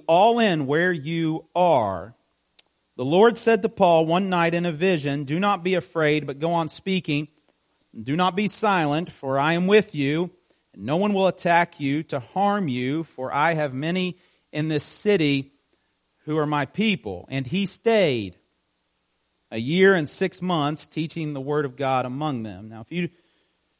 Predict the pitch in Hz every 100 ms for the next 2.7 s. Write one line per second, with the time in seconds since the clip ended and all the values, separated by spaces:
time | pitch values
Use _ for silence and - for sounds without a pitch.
0 | - 151 190 190 185 165 160 147 - _
1 | _ _ _ _ 180 170 156 - 160 185
2 | 170 151 - 135 123 123 143